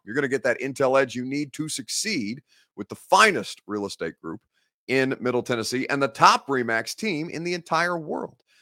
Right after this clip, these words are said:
the Gary Ashton Group of remax Advantage, Gary Ashton dot com for more information. So, which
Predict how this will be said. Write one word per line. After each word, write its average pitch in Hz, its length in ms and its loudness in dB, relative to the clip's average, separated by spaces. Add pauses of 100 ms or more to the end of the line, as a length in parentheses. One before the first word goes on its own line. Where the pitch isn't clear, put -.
(180)
the 98 80 -8
Gary 143 420 4
Ashton 135 520 -2 (240)
Group 131 280 -4 (140)
of 113 280 6
remax 123 520 0
Advantage, 156 560 0
Gary 92 300 -2
Ashton 104 320 -6
dot 98 200 -2
com 101 280 -4
for 73 80 -14
more 87 400 -8
information. 95 640 -14 (640)
So, 151 540 8 (1400)
which 175 300 6